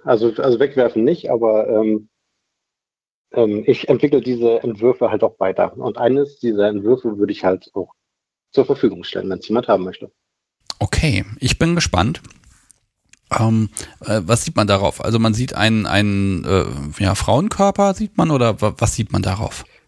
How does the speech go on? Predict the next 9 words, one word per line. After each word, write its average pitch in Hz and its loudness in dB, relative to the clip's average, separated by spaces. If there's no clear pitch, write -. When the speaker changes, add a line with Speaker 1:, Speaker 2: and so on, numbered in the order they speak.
Speaker 1:
Ähm, 101 -2
im, 123 0
im 143 0
Prinzip - -4
eine, 104 0
ähm, 92 -2
ein 107 0
Frauenkörper, 135 2
ähm, 104 -8